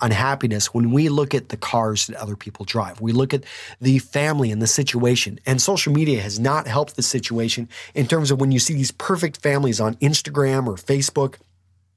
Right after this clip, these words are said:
So I, I understand the evolutionary perspective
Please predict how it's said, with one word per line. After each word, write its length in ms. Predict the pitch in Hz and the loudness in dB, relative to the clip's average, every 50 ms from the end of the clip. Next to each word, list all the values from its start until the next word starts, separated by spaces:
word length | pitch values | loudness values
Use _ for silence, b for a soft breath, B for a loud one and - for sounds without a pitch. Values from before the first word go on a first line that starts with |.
| _ _ _ _ _ _ - - - - - | _ _ _ _ _ _ -14 -12 -12 -10 -6
So 340 | - - 156 160 143 131 B B B B B B B B B B B B B B B B B B - | -2 0 2 2 0 0 B B B B B B B B B B B B B B B B B B -4
I, 180 | - 208 247 262 | -2 -2 -2 0
I 140 | - 233 240 | 0 0 0
understand 400 | 262 254 - - 208 160 127 123 | 2 0 0 2 2 0 0 0
the 100 | 139 - | -2 -4
evolutionary 720 | - 160 156 170 170 165 156 143 - - 143 131 123 123 | -4 -2 0 2 2 2 2 2 2 0 0 0 0 -2
perspective 720 | - - 110 - - - 135 120 113 - 113 104 98 - | -2 -2 -2 -2 -2 -2 -2 -2 -2 -4 -6 -8 -8 -10